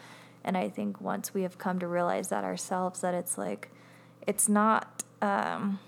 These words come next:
it doesn't have to be such a fight. Like, it's not an enemy. Uh, it was there to protect you and save you at some point. And I mean, obviously now it's no longer doing, it's causing more harm than protection,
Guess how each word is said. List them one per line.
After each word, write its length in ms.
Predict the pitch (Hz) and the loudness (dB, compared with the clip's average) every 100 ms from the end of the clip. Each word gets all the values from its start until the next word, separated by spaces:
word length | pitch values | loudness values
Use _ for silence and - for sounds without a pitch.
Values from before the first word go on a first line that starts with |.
| - - | -16 -4
it 80 | - | 2
doesn't 240 | 220 220 233 | 2 6 6
have 140 | 226 | 4
to 60 | 202 | 4
be 100 | 208 | 4
such 220 | 214 208 | 4 2
a 60 | 180 | -2
fight. 480 | - 202 202 196 - | -4 0 0 0 0
Like, 200 | 190 190 | 0 0
it's 140 | 190 | 2
not 200 | 208 214 214 | 4 6 4
an 100 | 196 | 4
enemy. 540 | 196 214 180 180 196 - - - - - - - | 4 6 4 0 -2 -6 -20 -20 -20 -20 -8 -2
Uh, 320 | 190 185 - - - | 0 0 -4 -8 -2
it 140 | 190 - | 0 4
was 200 | 202 185 | 2 4
there 340 | 190 196 214 | 4 4 4
to 300 | 214 - 196 | 2 0 0
protect 560 | - 175 - 196 202 - | 0 -4 0 -2 -2 -2
you 160 | 190 | 0
and 160 | 190 180 | 0 -2
save 320 | - 180 208 | 0 0 2
you 160 | 196 180 | 2 0
at 120 | - | 0
some 260 | - 180 180 | -2 -2 -2
point. 400 | - 170 - - | -4 -4 -4 -4
And 100 | 185 | -4
I 100 | 190 | -2
mean, 280 | 208 226 - | -4 -6 -4
obviously 500 | - 190 214 208 220 | -2 -2 -2 -2 0
now 260 | 202 190 - | 2 2 0
it's 200 | - - | 0 0
no 140 | 214 | 0
longer 360 | 208 202 208 202 | 2 2 2 0
doing, 600 | 190 190 190 190 185 185 - - - - - - | -2 -2 0 2 0 -2 -6 -20 -20 -20 -20 -12
it's 220 | - 208 - | -6 -4 -4
causing 480 | - 196 190 190 | 2 2 4 2
more 220 | 185 185 180 | 2 0 2
harm 560 | 196 185 180 185 185 | 2 2 0 0 -2
than 360 | 185 180 180 175 | -2 -2 -4 -8
protection, 840 | - 202 - 214 - 185 175 180 | -10 -8 2 2 2 -4 -2 -4